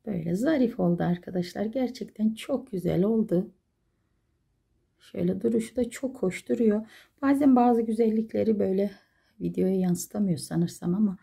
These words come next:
gerçekten çok hoş oldu arkadaşlar. İstediğiniz renkte hangi renk tülbent seviyorsanız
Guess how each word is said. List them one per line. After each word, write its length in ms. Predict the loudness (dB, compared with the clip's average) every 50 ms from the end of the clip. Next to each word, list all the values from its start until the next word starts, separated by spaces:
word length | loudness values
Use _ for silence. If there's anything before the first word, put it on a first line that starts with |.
| _ _ -20 -20 _ _ _ _
gerçekten 560 | -8 -8 -8 -6 -8 -10 -8 -2 -2 -2 -2
çok 280 | 0 -4 -8 -8 -6
hoş 180 | -8 -10 -8 -8
oldu 260 | -6 -6 -6 -6 -6
arkadaşlar. 800 | -6 -6 -8 -8 -12 -12 -8 -8 -8 -8 -8 -8 -10 -10 -10 -10 -14 -20 _ _ _ _ _ _ _ _ _ _
İstediğiniz 640 | -20 -8 -2 -2 0 2 4 4 4 4 2 0 -2
renkte 380 | -2 0 0 -2 -4 -6 -6
hangi 520 | -4 -2 0 2 2 2 2 2 -2 -4 -8 _ _ -4
renk 240 | 0 0 0 0 -2
tülbent 360 | -4 -4 -2 -2 -2 -4 -6
seviyorsanız 720 | -8 -6 -2 0 0 0 -2 -4 -6 -6 -4 -6 -6 -8